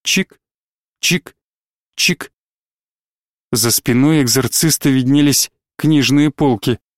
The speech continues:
Покачивалась клетка с канарейкой. Бородатый мужчина поджал тонкие губы и хмуро протирал стёкла очков.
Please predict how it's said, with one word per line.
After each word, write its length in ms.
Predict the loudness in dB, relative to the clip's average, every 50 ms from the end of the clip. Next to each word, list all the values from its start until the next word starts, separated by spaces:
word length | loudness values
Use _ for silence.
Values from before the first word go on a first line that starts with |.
| _ _ _ _ _ _ _ _ _ _ _ _ _ _ _ _ _ -8
Покачивалась 640 | -6 -4 -2 -2 -2 -2 0 2 2 2 2 0 0
клетка 360 | 0 0 0 0 0 -2 -4
с 80 | -2 0
канарейкой. 640 | 0 0 2 2 2 0 0 2 0 0 0 -2 -4 _ _ _
Бородатый 440 | -2 -2 0 0 0 0 0 2 2
мужчина 480 | 4 4 2 2 0 0 2 2 2 2
поджал 440 | 0 0 0 0 2 2 2 2 2
тонкие 420 | 2 2 2 2 2 0 0 0
губы 420 | 2 2 0 2 2 2 2 2
и 20 | 2
хмуро 420 | 0 -2 0 0 2 2 0 0
протирал 460 | -2 -2 -2 -2 0 0 2 2 2
стёкла 440 | 0 0 0 -2 -2 0 0 0 0
очков. 420 | 0 -2 0 0 0 0 0 -4